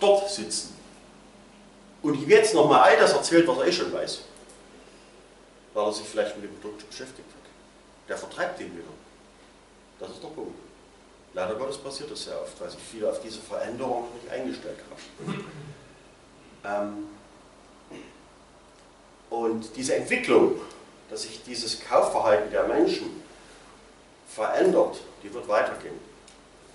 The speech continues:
Sie haben es vorhin schon mal angesagt, wenn bei Ihnen jemand anruft, interessiert Sie gar nicht. Geht mir genauso.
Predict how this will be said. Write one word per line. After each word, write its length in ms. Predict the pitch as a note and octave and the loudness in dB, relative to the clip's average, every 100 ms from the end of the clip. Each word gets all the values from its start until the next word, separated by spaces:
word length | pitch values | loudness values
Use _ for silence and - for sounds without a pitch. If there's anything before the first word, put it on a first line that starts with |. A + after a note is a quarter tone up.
| - | -10
Sie 100 | B2+ | -6
haben 80 | C3 | -4
es 100 | - | 0
vorhin 280 | C3 B2 | 2 2
schon 120 | C3 A#2 | 2 4
mal 180 | A2 | 6
angesagt, 380 | C#3+ C#3 C#3 C#3 | 6 4 4 4
wenn 100 | A2+ | 0
bei 100 | A2+ | -2
Ihnen 100 | B2+ | 0
jemand 200 | A#2 A2 | 2 4
anruft, 440 | - C3+ C#3 C#3 - - - - - - - - - - - - - | 4 4 2 0 -6 -16 -20 -20 -20 -20 -20 -20 -20 -20 -20 -20 -20
interessiert 340 | - A2+ A2+ | -16 -12 -10
Sie 80 | F#2+ | -10
gar 160 | F2 D2+ | -10 -10
nicht. 120 | - | -4
Geht 160 | E3+ F3 | 0 4
mir 80 | D#3 | 6
genauso. 300 | C#3 - | 8 6